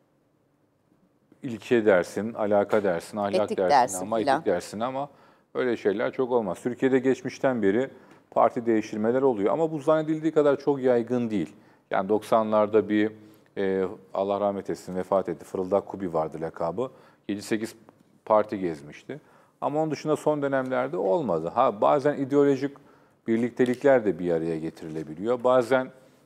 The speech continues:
Speaker 1: mesela eskiden Doğru Yol ve anap'tan milletvekili olanlar bir dönem C H P'den vekil oldular. Mesela şimdi kıymetli bir isimdir İlhan Kesici,
Speaker 2: Hı hı.
Speaker 1: C H P'den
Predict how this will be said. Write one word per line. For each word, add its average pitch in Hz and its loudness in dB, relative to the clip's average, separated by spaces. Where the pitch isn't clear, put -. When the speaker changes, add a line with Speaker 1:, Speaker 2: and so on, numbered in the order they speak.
Speaker 1:
mesela 107 -2
eskiden 117 -2
Doğru 110 2
Yol 113 2
ve 110 4
anap'tan 113 -2
milletvekili 104 -6
olanlar 104 -4
bir 127 -12
dönem 131 -6
C 127 -2
H 120 -2
P'den 120 -8
vekil 76 -12
oldular. 73 -10
Mesela 82 -10
şimdi 87 -16
kıymetli 95 -8
bir 87 -8
isimdir 82 -14
İlhan 87 -10
Kesici, 90 -12
Speaker 2:
Hı 160 -8
hı. 143 -8
Speaker 1:
C 101 -4
H 87 -8
P'den 110 -8